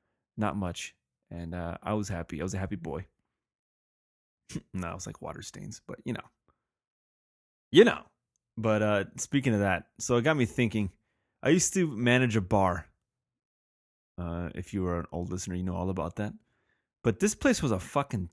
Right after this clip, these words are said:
dump, all right? Mom and pop sh-, uh, set up.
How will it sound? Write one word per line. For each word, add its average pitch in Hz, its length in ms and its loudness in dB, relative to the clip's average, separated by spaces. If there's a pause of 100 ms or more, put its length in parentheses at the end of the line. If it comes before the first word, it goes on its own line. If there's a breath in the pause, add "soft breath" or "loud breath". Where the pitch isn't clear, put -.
(100)
dump, 90 320 0 (340)
all 98 80 -8
right? 104 220 -2 (760)
Mom 101 180 4
and 135 100 0
pop 117 240 6
sh-, - 200 -8 (100)
uh, 98 160 4
set 98 240 2
up. 95 240 0